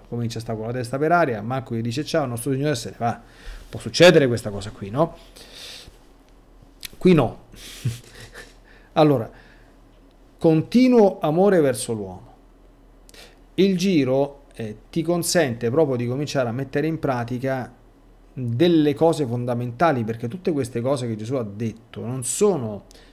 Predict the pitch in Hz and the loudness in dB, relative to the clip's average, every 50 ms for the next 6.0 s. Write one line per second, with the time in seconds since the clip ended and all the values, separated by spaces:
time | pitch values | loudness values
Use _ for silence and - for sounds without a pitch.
0 | - - - - 131 123 120 117 117 - - 135 131 123 113 - - 120 113 113 | -20 -16 -8 -8 -6 -6 -6 -6 -6 -4 -4 -4 -4 -6 -8 -6 -6 -6 -8 -8
1 | - - 120 110 110 107 98 95 92 92 90 92 - 92 90 - - _ _ _ | -8 -8 -8 -6 -6 -6 -8 -8 -10 -12 -12 -12 -14 -14 -16 -16 -20 _ _ _
2 | _ - - 95 92 - - _ _ _ _ _ _ _ _ _ _ _ _ _ | _ -16 -14 -14 -14 -14 -18 _ _ _ _ _ _ _ _ _ _ _ _ _
3 | - 151 156 160 139 - - 143 131 143 139 135 131 131 131 131 127 127 120 131 | -2 0 0 0 -2 -4 -4 -4 -2 -2 -2 -2 0 0 0 0 -2 -2 -2 -4
4 | 127 117 120 - 139 131 139 135 131 127 127 127 123 123 - 131 120 123 - 139 | -4 -4 -4 -4 -2 -2 -2 -2 -2 -2 -2 -2 -4 -4 -6 -10 -10 -8 -4 -4
5 | 135 131 117 - 127 123 120 113 120 120 120 117 117 117 117 117 113 113 113 113 | -2 -2 -2 -2 -2 -2 -2 -2 -2 -4 -4 -4 -4 -4 -4 -4 -4 -4 -4 -6